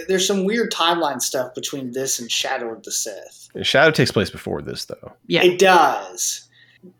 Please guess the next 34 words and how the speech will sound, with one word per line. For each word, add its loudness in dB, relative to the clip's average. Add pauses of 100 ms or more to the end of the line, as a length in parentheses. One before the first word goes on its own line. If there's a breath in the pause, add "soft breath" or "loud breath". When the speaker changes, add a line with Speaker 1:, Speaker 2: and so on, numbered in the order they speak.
(120)
Speaker 1:
But 0
just 4
some 6
of 2
the -2 (140)
Ben -8
kind -8
of -8
stuff, -4
I 2
don't 0
know. -2
It 2
doesn't 6
Speaker 2:
Yeah. -2
Speaker 1:
feel 8
like 4
it -4
lines -2
up -6
as 8
well, 6
especially, 2
like, -2
Shadow 0
of -2
the -6
Sith, -6
the -10
opening -8
thing -16
talks -6
about -10
how -8